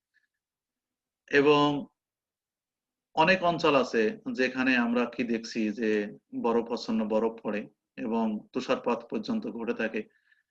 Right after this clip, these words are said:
এই শীতল স্রোত, প্রবাহমান শীতল স্রোতের পার্শ্ববর্তী দেশ হওয়ার কারণে। তাহলে আমরা দেখলাম যে বৃষ্টিপাতের উপরে কিন্তু সমুদ্র স্রোত একটা প্রভাব রাখে, অর্থাৎ জলবায়ুর উপরে সমুদ্র স্রোত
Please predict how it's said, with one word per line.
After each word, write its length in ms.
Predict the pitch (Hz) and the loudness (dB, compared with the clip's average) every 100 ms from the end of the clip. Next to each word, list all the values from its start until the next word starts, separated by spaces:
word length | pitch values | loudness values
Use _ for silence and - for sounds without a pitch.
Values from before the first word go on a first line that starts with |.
| _ - | _ -4
এই 360 | 113 107 101 - _ | 0 0 -4 -10 _
শীতল 380 | - 127 131 123 | -8 -4 2 2
স্রোত, 280 | 123 120 117 - _ - | 2 -2 -2 -4 _ -2
প্রবাহমান 480 | 120 117 120 117 | 2 2 2 0
শীতল 340 | 110 113 120 117 | -4 -2 -2 -2
স্রোতের 340 | - 110 110 98 _ _ | -2 -4 -4 -6 _ _
পার্শ্ববর্তী 480 | 143 - 120 110 117 | -6 -4 -4 -4 -4
দেশ 260 | 107 110 - | -4 -4 -4
হওয়ার 180 | 110 | -8
কারণে। 340 | - 110 - 110 _ _ - - _ _ _ _ _ | -6 -8 -8 -10 _ _ -20 -20 _ _ _ _ _
তাহলে 340 | - 139 147 151 | 2 4 6 6
আমরা 400 | 135 135 131 127 | 6 6 4 2
দেখলাম 460 | 127 123 - 120 - - _ - _ _ - | -2 -2 0 -2 -2 -12 _ -20 _ _ -10
যে 220 | 113 113 | -2 0
বৃষ্টিপাতের 640 | 113 135 - 139 139 135 | 0 -4 0 2 2 0
উপরে 360 | 123 127 127 123 - _ _ - | -2 0 0 -2 -6 _ _ -6
কিন্তু 300 | 127 127 120 | -4 -4 -4
সমুদ্র 440 | 120 120 120 123 | -2 -2 -2 -4
স্রোত 600 | - 120 117 - _ - | -4 -4 -4 -6 _ -12
একটা 200 | 117 117 | -8 -8
প্রভাব 440 | - 117 113 117 | -2 -2 0 -2
রাখে, 260 | 117 113 120 | 0 -2 -2
অর্থাৎ 260 | 113 120 107 | -4 -4 -2
জলবায়ুর 400 | 123 113 123 127 | -2 2 2 0
উপরে 340 | 117 127 107 - _ _ _ _ | -2 -2 -2 -4 _ _ _ _
সমুদ্র 360 | - - - | -6 -4 -4
স্রোত 360 | - - 135 | -4 -4 -4